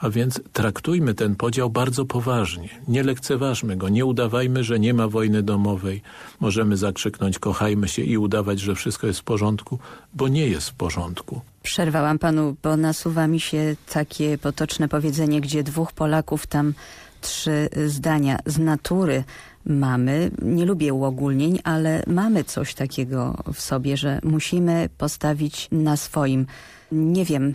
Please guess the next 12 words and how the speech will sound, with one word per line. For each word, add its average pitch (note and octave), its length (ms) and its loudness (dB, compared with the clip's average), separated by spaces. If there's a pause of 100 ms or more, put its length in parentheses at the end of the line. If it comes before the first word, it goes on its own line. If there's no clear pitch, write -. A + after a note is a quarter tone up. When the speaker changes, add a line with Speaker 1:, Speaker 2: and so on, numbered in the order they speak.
(140)
Speaker 2:
czy C#3+ 180 -2
nowy C#3+ 260 2
rok C3+ 320 -2
przyniesie D3 600 0
taką C3 340 -2
otwartość - 760 -2
na C3+ 240 2
drugiego C3 600 0
człowieka C3+ 500 -2
i C#3+ 100 0
traktowanie C3+ 720 0
go C#3 180 -2